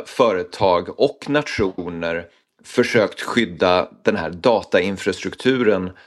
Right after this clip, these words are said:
från cyberhot. Det har ju varit den främsta, det främsta hotet mot datacenter. Men såna här fysiska hot,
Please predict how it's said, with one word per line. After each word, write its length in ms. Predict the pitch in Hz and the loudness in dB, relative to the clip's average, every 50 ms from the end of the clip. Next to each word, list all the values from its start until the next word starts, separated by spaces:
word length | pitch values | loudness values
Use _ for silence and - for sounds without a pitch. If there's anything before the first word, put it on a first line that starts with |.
| _ - | _ -4
från 220 | - 113 101 95 | -2 0 0 0
cyberhot. 1000 | 95 - - - 143 131 104 95 82 101 98 98 - 208 185 - - - - - - | -2 -2 0 0 0 0 0 -2 0 0 0 2 2 2 0 0 -2 -10 -12 -6 -2
Det 80 | 123 | 0
har 60 | 165 165 | 2 2
ju 60 | 135 | 2
varit 200 | 98 - 82 - | 2 2 0 0
den 160 | - 95 95 | -4 -6 -6
främsta, 680 | - - 135 127 113 101 95 - - - - 165 160 156 - - - - - _ - | -2 -2 -2 0 -2 -4 -10 -12 -10 -4 0 0 0 0 -2 -8 -20 -20 -20 _ -2
det 100 | - - | 0 0
främsta 320 | - 117 107 104 - 160 | 2 0 0 0 0 0
hotet 440 | 160 131 107 78 - - - - - | 0 0 -2 -6 -4 -6 -6 -6 -4
mot 140 | 92 87 - | -6 -4 -2
datacenter. 680 | 92 82 80 - - - - 90 76 - - - 73 | -2 -2 -4 -6 -10 -10 -8 -10 -10 -10 -12 -12 -8
Men 200 | 76 101 107 107 104 - - - - - _ _ _ _ - | -4 -4 -4 -4 -4 -8 -14 -20 -20 -20 _ _ _ _ -8
såna 200 | - - 127 127 | -2 0 0 2
här 120 | 120 233 233 - - - - - | 0 -2 -4 -6 -18 -20 -10 -4
fysiska 920 | - 190 202 208 196 - - - - 123 113 113 - - - 110 98 90 87 87 - _ _ _ _ _ - | -4 -2 -2 -2 -4 -8 -8 -6 -4 -4 -2 -4 -6 -4 0 0 2 2 0 -4 -10 _ _ _ _ _ -2
hot, 600 | 120 92 69 - - - _ - - - - | -2 -2 -2 -2 -8 -18 _ -18 -18 -16 -16